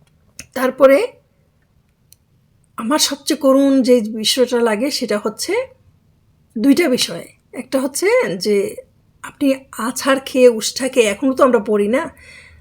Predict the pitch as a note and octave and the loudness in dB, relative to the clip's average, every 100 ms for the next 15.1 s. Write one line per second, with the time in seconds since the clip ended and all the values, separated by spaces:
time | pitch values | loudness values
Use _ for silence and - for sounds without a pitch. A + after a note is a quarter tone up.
0 | - - D4+ F#4 D#4+ E4+ G4+ - - B3 | -20 -6 2 2 4 4 2 0 -2 2
1 | C#4+ D4 E4 E4 D#4 F4 B4+ - - A#3+ | 2 2 -2 -4 0 4 4 2 -8 -4
2 | A3 - C4+ C4+ D4+ D#4+ G4 G4+ C#4 A#3+ | -4 2 2 2 0 0 2 2 2 0
3 | - C#4 C4 B3 C4 B3+ A#3+ A3 D4 A4 | 0 -2 -2 -4 0 2 2 0 -6 -8
4 | _ _ _ _ C4 D#4 E4+ A4+ A4+ A#4+ | _ _ _ _ 0 0 4 4 4 2
5 | A4+ A#4+ F5+ - _ _ _ _ _ - | 2 2 0 -6 _ _ _ _ _ -10
6 | G#3+ - D4+ E4 - G4 F#4+ F4+ E4+ A4+ | -6 -2 2 2 2 -4 -2 -2 0 0
7 | C5 - _ _ _ _ _ _ _ _ | -2 -6 _ _ _ _ _ _ _ _
8 | _ _ _ _ _ C4+ - _ - G4 | _ _ _ _ _ -12 -12 _ 4 6
9 | F#4 F4+ F4 C4+ C#4+ C#4 C4 C#4 C4+ C#4 | 8 8 8 8 6 4 2 2 4 2
10 | B3+ B3+ B3 A#3 A#3+ A#3+ A#3 A#3 A#3+ A3 | 4 6 6 6 4 2 2 0 -6 -4
11 | G#3 G3+ A3 G3+ _ - B3 B3 A#3+ A#3 | -4 -6 -10 -18 _ -10 -4 0 0 2
12 | G#3 G#3 A#3 A3+ - B3+ G#3+ - A#3+ B3 | -2 -2 -6 -8 -12 -8 -8 -8 -6 -6
13 | - A3+ G#3+ - A3 A3 A#3+ A3 A3 A3 | 0 0 0 -2 -4 -2 -2 0 -2 0
14 | G#3+ G#3 - A#3 G#3+ A#3+ G#3+ A#3 A#3 A3+ | -2 -4 -2 -4 -2 -4 -4 -2 0 0
15 | A3 | -2